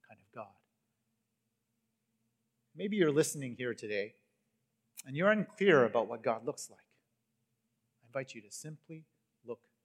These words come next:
to Jesus, God in the flesh. Look at Jesus. And the more we look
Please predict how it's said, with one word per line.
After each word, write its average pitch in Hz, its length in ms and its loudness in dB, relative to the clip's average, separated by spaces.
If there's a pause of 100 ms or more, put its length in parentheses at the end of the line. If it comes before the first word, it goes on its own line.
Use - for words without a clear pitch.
(360)
to 110 60 -20
Jesus, - 580 -20 (1300)
God 120 280 -4
in 107 120 -20
the - 160 -20
flesh. - 340 -20 (1040)
Look 165 280 -6 (440)
at 147 220 -12
Jesus. 101 420 -18
And 139 100 -10
the 143 40 -6
more 196 240 4
we 170 120 6
look 170 380 2